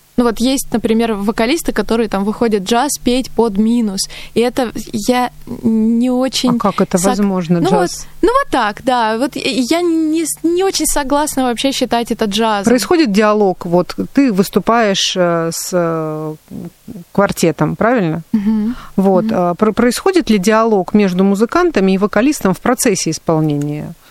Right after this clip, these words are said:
Speaker 2: Песни. И как это происходит? Вот вдруг ты чувствуешь, что тебе нужно как-то по-другому спеть. Ты будешь об этом говорить музыкантам, или они подхватывают на лету?
Speaker 1: А.
Speaker 2: Или вдруг на-, или наоборот, если происходит?
Speaker 1: А, смотри, ну, обычно я думаю, как мне спеть,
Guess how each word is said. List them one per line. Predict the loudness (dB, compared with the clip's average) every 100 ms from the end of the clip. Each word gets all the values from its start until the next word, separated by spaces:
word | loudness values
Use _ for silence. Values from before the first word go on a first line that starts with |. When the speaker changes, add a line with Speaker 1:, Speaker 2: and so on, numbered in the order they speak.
| -20 -4
Speaker 2:
Песни. | -2 2 2
И |
как | 2 0
это | 0 0
происходит? | 2 0 0 0 0 0
Вот | -2 0
вдруг | 0 2
ты | 0
чувствуешь, | 2 0 2 0
что | 0 -2
тебе | 0 2
нужно | 2 2 0
как-то | -2 -2 -2
по-другому | 0 2 2 2 0
спеть. | 0 0 0
Ты | 0
будешь | 2 4 2 2
об | 0 2
этом | 0 2 0
говорить | 2 2 2 -2 -4 -20 -4 2
музыкантам, | 2 4 2 2 2
или | 4
они | 2 2
подхватывают | 0 -2 2 2 2 -2 -2 0
на | -2
лету? | 0 0
Speaker 1:
А. | 2 2 2
Speaker 2:
Или | 2 2 0
вдруг | -2 0
на-, | 2 4
или | 4 4
наоборот, | 4 2 2 2 0
если | -2 -4 -4
происходит? | 0 -2 -2 -4 -6 -8 -20 -4
Speaker 1:
А, | 0 2 0 -2 -6 -10 -10
смотри, | -4 -2 0 2
ну, | 2 0 0
обычно | -2 0 0 -2 -2 0 0 0 0
я | -2 0 2 2 0
думаю, | 0 0 2 0 0 0 -2
как | -2 0 0
мне | 0 0
спеть, | -2 -2 -2 0 -2